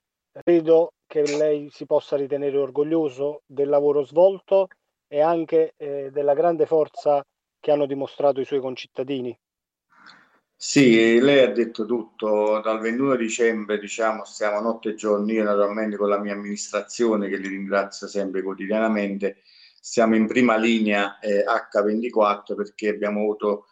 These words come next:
Speaker 2: eh, dicembre e gennaio che abbiamo cercato di governare al meglio, eh, gli eventi dell'alluvione del ventuno dicembre, infatti neanche venti giorni, venticinque giorni abbiamo sistemato,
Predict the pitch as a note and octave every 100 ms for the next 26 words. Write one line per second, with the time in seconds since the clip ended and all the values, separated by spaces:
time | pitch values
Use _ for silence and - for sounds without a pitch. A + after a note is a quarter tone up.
0 | _ _ - G#2 G#2+ G#2+ G#2 G#2+ B2 A#2+
1 | A2+ G#2 G#2 G#2+ G#2+ A2+ G#2+ G2+ G2 -
2 | G2+ G2 - _ - G2 - - G#2+ G2+
3 | G2 G2 G2+ G2+ G#2+ G#2 G#2 A2 A2 G#2
4 | - F#2+ - _ _ - G2+ G#2 G#2 G2+
5 | G2+ A2 A2 G#2+ G#2 G#2 G2+ G2+ G2+ G#2
6 | G#2 A2+ A2 G#2+ G2+ G2+ G2+ G2 G2 G2+
7 | G2+ G#2 G#2+ G2+ - - G#2 G2+ G#2 G#2
8 | A2+ A2 - - G#2+ G#2 G#2 - - G#2
9 | G#2 G#2 G#2+ G#2+ G#2+ G2+ G#2 G#2 G2+ G#2
10 | G#2+ G#2 G2+ G2+ - - A#2 A2+ A2 G#2+
11 | G#2+ G2+ - G2+ G2+ - - G2 G2 G2
12 | G2+ G2+